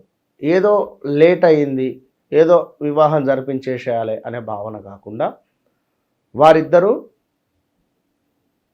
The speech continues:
మంచిగా అర్థం చేసుకోగలగాలి. So బాబు, నువ్వు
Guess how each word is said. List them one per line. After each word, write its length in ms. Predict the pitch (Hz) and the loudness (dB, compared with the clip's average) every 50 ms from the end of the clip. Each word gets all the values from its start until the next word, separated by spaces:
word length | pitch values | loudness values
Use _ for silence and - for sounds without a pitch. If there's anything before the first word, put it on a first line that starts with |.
| _ _ _ _ _ _ _ _ _ _ _ _ _ _ _ 139 151 156 | _ _ _ _ _ _ _ _ _ _ _ _ _ _ _ -6 -2 -2
మంచిగా 520 | 170 196 208 196 - 220 202 180 214 220 240 254 - - _ _ _ _ _ _ _ _ _ _ _ - 139 | -2 -2 -4 -6 -6 -4 0 2 4 4 4 2 0 -6 _ _ _ _ _ _ _ _ _ _ _ -2 0
అర్థం 240 | 143 139 139 185 185 180 170 | 0 2 4 2 2 4 2
చేసుకోగలగాలి. 760 | 160 156 156 - 156 139 123 123 113 107 104 101 101 98 _ _ _ _ _ _ _ _ _ - - | 0 0 -2 -4 -6 -6 -6 -8 -10 -10 -14 -18 -20 -20 _ _ _ _ _ _ _ _ _ -10 -6
So 120 | - 190 233 277 - _ _ _ _ _ _ _ _ _ _ - | -4 -4 -4 -4 -8 _ _ _ _ _ _ _ _ _ _ -4
బాబు, 360 | 117 131 139 143 147 170 196 240 - - _ _ _ _ _ _ _ _ _ _ _ _ _ _ _ _ _ _ - 120 | 0 2 4 4 4 2 0 -2 -4 -10 _ _ _ _ _ _ _ _ _ _ _ _ _ _ _ _ _ _ -4 0
నువ్వు 160 | 160 190 202 | 2 2 2